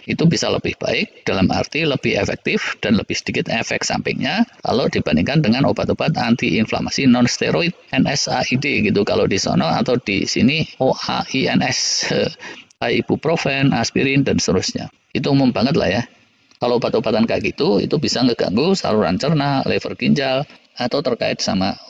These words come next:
urusan tensi dan jantung. Konon kalau pakainya kurkumin itu efeknya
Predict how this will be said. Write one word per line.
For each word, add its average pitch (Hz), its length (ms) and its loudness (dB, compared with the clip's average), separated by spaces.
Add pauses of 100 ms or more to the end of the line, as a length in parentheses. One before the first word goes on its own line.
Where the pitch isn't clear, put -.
urusan 104 320 -2
tensi 98 320 -2
dan 107 240 -2
jantung. - 480 -6 (640)
Konon 160 320 2
kalau 117 240 0
pakainya 107 400 -2
kurkumin 107 560 0
itu - 320 0
efeknya 127 560 -4